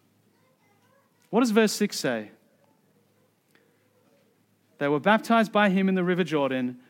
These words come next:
confessing their sins." They were baptized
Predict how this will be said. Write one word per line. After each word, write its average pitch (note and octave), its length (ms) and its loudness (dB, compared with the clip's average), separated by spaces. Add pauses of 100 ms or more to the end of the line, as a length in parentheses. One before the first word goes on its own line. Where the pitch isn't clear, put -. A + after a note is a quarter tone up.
(100)
confessing F#3+ 1000 -4 (220)
their D3+ 440 -2
sins." - 680 -16 (1500)
They E3+ 140 2
were F#3+ 160 2
baptized C#3 880 -2